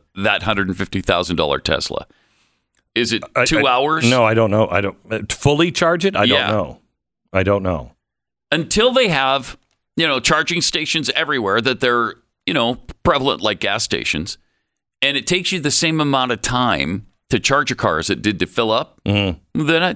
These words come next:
Speaker 1: then
Speaker 2: Yeah,
Speaker 1: I might
Speaker 2: that,
Speaker 1: be in.
Speaker 2: yeah. Or even just, even ten minutes longer. You know what I
Speaker 1: Yes.
Speaker 2: mean? Uh, fine. That's
Speaker 1: Yeah.
Speaker 2: good. Yeah. Um, by the way, uh, the most expensive car was sold in May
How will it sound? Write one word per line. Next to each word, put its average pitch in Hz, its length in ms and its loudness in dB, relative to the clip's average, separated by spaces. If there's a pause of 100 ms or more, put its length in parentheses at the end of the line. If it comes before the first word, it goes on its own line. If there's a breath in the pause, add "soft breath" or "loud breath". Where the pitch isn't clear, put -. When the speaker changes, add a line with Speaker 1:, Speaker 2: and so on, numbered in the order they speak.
(120)
Speaker 1:
then 170 220 2
Speaker 2:
Yeah, - 20 2
Speaker 1:
I - 40 2
might 127 120 4
Speaker 2:
that, - 100 0
Speaker 1:
be 98 140 2
in. 120 160 0
Speaker 2:
yeah. 147 220 0 (360)
Or 262 140 6
even 240 220 4
just, 220 160 -2 (120)
even 208 220 2
ten 180 160 0
minutes 175 220 -2
longer. 190 420 0
You 208 140 2
know - 60 2
what 113 100 2
I - 20 2
Speaker 1:
Yes. 139 160 -2
Speaker 2:
mean? 92 80 0
Uh, 90 60 -2
fine. - 360 -4
That's 101 160 0
Speaker 1:
Yeah. - 240 2 (100)
Speaker 2:
good. 120 60 -6
Yeah. 117 100 -2 (520 loud breath)
Um, 135 260 2
by 170 140 4
the 185 80 4
way, 107 320 4
uh, 113 80 4
the 113 200 2
most 139 360 4
expensive 135 800 2
car 98 460 0 (1080)
was 101 260 4
sold 127 280 2
in 104 160 2
May 143 380 0